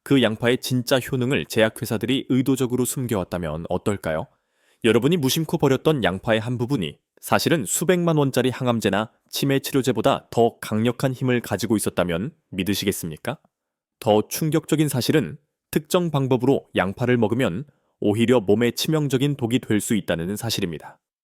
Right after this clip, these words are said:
오늘 그 누구도 알려주지 않았던 양파의 충격적인 비밀을 모두 폭로하겠습니다.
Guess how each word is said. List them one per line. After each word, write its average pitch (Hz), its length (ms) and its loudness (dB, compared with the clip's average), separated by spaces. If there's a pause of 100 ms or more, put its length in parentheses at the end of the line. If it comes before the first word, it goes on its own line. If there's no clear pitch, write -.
(420)
오늘 117 280 4
그 147 220 2
누구도 123 540 2
알려주지 107 500 2
않았던 127 480 -2 (320)
양파의 98 460 0
충격적인 120 560 -2
비밀을 104 420 -2
모두 95 500 0
폭로하겠습니다. 92 880 -6